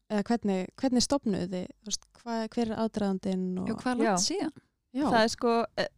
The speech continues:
Speaker 3: aðdragandinn er í rauninni sá og ástæðan fyrir því að við, eh, til dæmis Kristín Edda yfir höfuð, erum eitthvað að vinna saman er út af því að það var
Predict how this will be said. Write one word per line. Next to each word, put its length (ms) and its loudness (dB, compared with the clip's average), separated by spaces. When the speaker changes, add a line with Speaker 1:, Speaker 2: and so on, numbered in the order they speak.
Speaker 3:
aðdragandinn 640 0
er 100 -2
í 80 -4
rauninni 260 0
sá 200 0
og 180 0
ástæðan 400 -2
fyrir 180 -4
því 220 -4
að 100 -2
við, 280 -2
eh, 60 -14
til 140 -8
dæmis 180 -10
Kristín 320 -8
Edda 160 -10
yfir 240 -6
höfuð, 320 -2
erum 180 -2
eitthvað 220 -6
að 20 -6
vinna 240 -2
saman 460 -6
er 200 -2
út 220 -20
af 80 -2
því 80 -2
að 100 -4
það 100 -4
var 180 -4